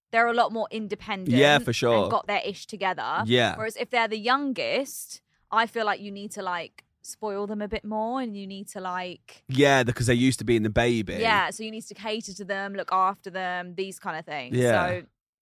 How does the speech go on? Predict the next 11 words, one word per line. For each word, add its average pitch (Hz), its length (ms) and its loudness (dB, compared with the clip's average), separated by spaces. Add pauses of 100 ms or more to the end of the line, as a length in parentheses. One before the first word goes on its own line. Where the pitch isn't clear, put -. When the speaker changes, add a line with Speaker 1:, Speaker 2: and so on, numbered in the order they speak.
(400)
Speaker 1:
Phoenix 285 320 -6
is 214 100 -12
gonna 214 120 -8
be 190 80 -8
fine 180 240 -8
'cause 170 100 -18
he'll 185 160 -8
be 180 100 -10
the 175 120 -10
independent, 165 600 -12
like 147 340 -10